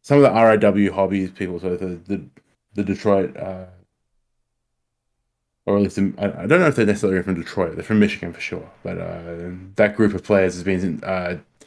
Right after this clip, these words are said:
touting Esper control, I guess, like Esper Yorion, which is more of a kind of, uh, tap out style,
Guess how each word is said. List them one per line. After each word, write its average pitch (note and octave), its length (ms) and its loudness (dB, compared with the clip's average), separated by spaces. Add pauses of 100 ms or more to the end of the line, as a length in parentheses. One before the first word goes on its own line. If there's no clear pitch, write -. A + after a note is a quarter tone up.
(400)
touting F#2+ 360 2
Esper F#2+ 280 -2
control, F2 420 -4
I F2 40 -8
guess, F2 260 -10
like D#2+ 160 -10
Esper F#2+ 240 -8
Yorion, E2+ 600 -8
which F2 160 -10
is E2 220 -6
more G2+ 220 2
of F2 80 -6
a E2+ 60 -16
kind F2+ 180 -6
of, - 160 -16 (840)
uh, F2+ 220 -4
tap F#2+ 240 -2
out F2+ 160 0
style, F2 600 -4